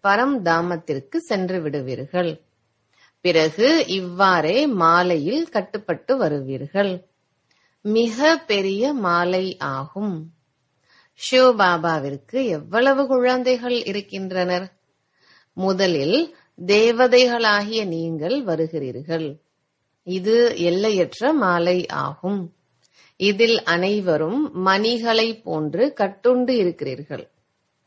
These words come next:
ருத்ர மாலை மற்றும் விஷ்ணு மாலை என்று பாடப்பட்டிருக்கின்றது. பிரஜாபிதா பிரம்மாவிற்கு மாலை கிடையாது.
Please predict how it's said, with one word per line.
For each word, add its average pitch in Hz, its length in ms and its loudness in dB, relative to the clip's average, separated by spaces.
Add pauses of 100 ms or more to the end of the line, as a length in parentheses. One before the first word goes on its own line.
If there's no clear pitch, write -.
(440)
ருத்ர 220 500 4
மாலை 160 600 -2
மற்றும் 185 560 -4
விஷ்ணு 240 500 -4
மாலை 170 600 0
என்று 151 280 -4
பாடப்பட்டிருக்கின்றது. 156 1400 -4 (1040)
பிரஜாபிதா 240 1080 2
பிரம்மாவிற்கு 180 880 -2
மாலை 214 580 0
கிடையாது. 151 800 -4